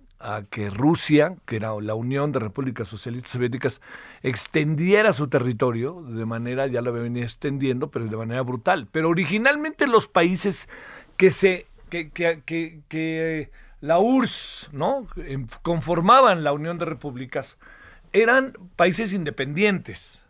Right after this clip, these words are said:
¿no? No eran, este, eran, traen toda una historia de, de, de, de siglos, ¿no?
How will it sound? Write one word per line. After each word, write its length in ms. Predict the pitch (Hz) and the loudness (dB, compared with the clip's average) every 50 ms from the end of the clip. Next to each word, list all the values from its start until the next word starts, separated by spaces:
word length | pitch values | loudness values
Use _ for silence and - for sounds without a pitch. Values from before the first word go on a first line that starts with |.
| _ _ _ _ | _ _ _ _
¿no? 300 | 117 127 160 220 233 - - | -10 -8 -6 -6 -8 -8 -10
No 300 | 131 135 139 151 151 151 | -10 -6 -4 -4 -2 -2
eran, 480 | 151 151 156 156 151 151 156 151 143 - - - - - - - | 0 0 0 -2 -2 -4 -6 -10 -10 -10 -10 -8 -8 -8 -8 -8
este, 320 | 110 104 - - - 131 131 | -8 -10 -10 -6 -4 -4 -2
eran, 260 | 135 143 151 147 131 | -2 -2 -4 -4 -6
traen 300 | - 135 131 135 135 120 | -6 -4 -4 -4 -6 -4
toda 180 | - 139 143 147 | -4 -4 -2 -2
una 100 | 151 147 | -4 -6
historia 520 | - - - - 127 131 139 147 147 135 | -4 -4 -2 -2 -2 -2 0 0 0 0
de, 240 | 113 110 107 110 131 | -2 -4 -8 -8 -8
de, 200 | 107 104 101 95 | -8 -8 -10 -10
de, 220 | 98 113 113 110 | -10 -12 -12 -12
de 240 | 101 101 101 101 95 | -12 -12 -14 -14 -12
siglos, 500 | - - 214 294 311 311 220 143 110 - | -8 -4 -2 -2 -2 0 -2 -4 -4 -6
¿no? 200 | 123 185 254 - | -10 -12 -12 -12